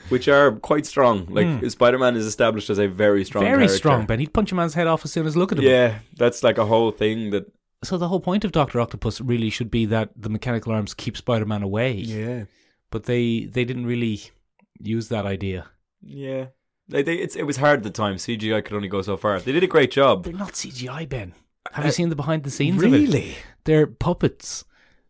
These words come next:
Speaker 2: They're
Speaker 1: No.
Speaker 2: the, the Spider-Man arms in Spider-Man two are puppets.
Speaker 1: That's amazing.
Speaker 2: And they're, each puppet is operated by two guys with sticks.
Speaker 1: No.
Speaker 2: Yeah, and then they're on, they're on hydraulics to open and close the jaws.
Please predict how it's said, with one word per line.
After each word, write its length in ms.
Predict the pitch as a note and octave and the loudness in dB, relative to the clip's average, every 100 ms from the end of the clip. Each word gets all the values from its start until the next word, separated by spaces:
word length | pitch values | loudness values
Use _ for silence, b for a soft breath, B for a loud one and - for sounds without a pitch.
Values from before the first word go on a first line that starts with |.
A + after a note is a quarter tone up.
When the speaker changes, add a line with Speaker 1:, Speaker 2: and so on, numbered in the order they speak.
| _ | _
Speaker 2:
They're 140 | C3+ | -8
Speaker 1:
No. 500 | G2 F#2 F2+ F2 F2 | -6 -6 -4 -2 2
Speaker 2:
the, 280 | D3+ D3+ E3+ | 2 2 2
the 60 | E3 | 0
Spider-Man 540 | - F3 F#3 F3 E3+ | 2 2 4 4 4
arms 440 | C#3+ D3 C#3 C3 A2+ | 4 2 2 2 0
in 60 | |
Spider-Man 420 | G#2+ - A#2+ A#2+ A2 | -2 -2 0 0 0
two 180 | B2 G#2 | 0 -2
are 80 | - | -4
puppets. 720 | - C#3+ C3+ F2 - - - | -4 -4 -4 -6 -10 -12 -8
Speaker 1:
That's 160 | A#2 - | -8 -6
amazing. 400 | F#2 G#2 F2+ D#2 - | -2 -2 -2 -10 -2
Speaker 2:
And 400 | C3+ C#3 A#2 - _ | 2 4 2 -6 _
they're, 300 | B2+ B2+ B2 - | -2 0 0 -4
each 260 | E3+ - - | -6 -6 -4
puppet 300 | E3+ - C3+ | -2 0 0
is 120 | G#2+ | 0
operated 400 | A#2 - A2+ G2 | -4 -2 -2 -2
by 120 | A#2 | -4
two 520 | G2+ - C#3 C3 B2 G#2 | -6 -4 0 0 0 -2
guys 400 | B2 A2+ G2+ F2 | -2 0 -2 -6
with 140 | G#2 - _ _ _ | -10 -10 _ _ _
sticks. 600 | - D3 - - - - _ _ - | -10 -8 -8 -8 -10 -10 _ _ -20
Speaker 1:
No. 640 | F#2 F2+ E3+ E3 E3 E2+ C#3+ | -14 -12 -10 -10 -10 -4 0
Speaker 2:
Yeah, 220 | D3 A#2+ | 0 0
and 180 | B2+ C3 | -4 -2
then 280 | C3+ C3 - | -2 -4 -8
they're 300 | B2 C3+ B2+ | -6 -2 0
on, 300 | C3 C3+ C3 B2 | 0 0 -4 -2
they're 160 | C3 | 0
on 200 | B2+ B2 | 0 -2
hydraulics 580 | A2 B2 A#2 C#3 C#3+ - | -2 -2 0 0 0 -2
to 100 | C3+ | -4
open 240 | B2 B2 A#2 | -2 -2 -4
and 80 | - | -4
close 220 | A#2+ A#2 | -4 -4
the 100 | A2 | -10
jaws. 640 | G2 A#2+ A#2+ G2 E2 - | -6 -4 -4 -6 -10 -14